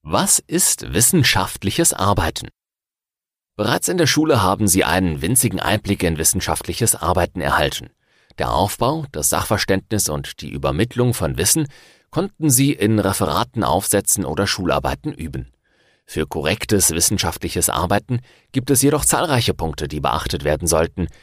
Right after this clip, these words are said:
damit Sie nicht mit Plagiatsvorwürfen, einer schlechten Note oder dem Prädikat nicht wissenschaftlich umgehen müssen. Definition.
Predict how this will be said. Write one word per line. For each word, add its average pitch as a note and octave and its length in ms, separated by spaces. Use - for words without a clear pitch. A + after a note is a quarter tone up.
damit D2+ 280
Sie E2 120
nicht - 320
mit D2 180
Plagiatsvorwürfen, A2 1300
einer C#2+ 180
schlechten - 440
Note B2 340
oder F#2 320
dem C#3 160
Prädikat A#2 580
nicht D#3 340
wissenschaftlich D2 800
umgehen B1+ 360
müssen. - 300
Definition. D3+ 640